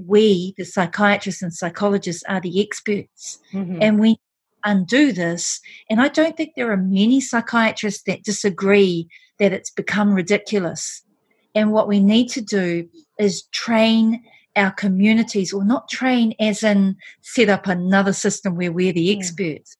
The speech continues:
Speaker 1: but be able to encourage them that they have the confidence and capability.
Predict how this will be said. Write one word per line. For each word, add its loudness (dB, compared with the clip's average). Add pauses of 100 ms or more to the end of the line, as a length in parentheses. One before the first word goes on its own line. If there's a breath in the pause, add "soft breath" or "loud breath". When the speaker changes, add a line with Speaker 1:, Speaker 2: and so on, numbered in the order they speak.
Speaker 1:
but -4 (600 loud breath)
be 2
able 2 (140)
to -2 (320)
encourage 0
them -2
that -6
they 2
have -2
the -6
confidence -2 (100)
and 0
capability. -2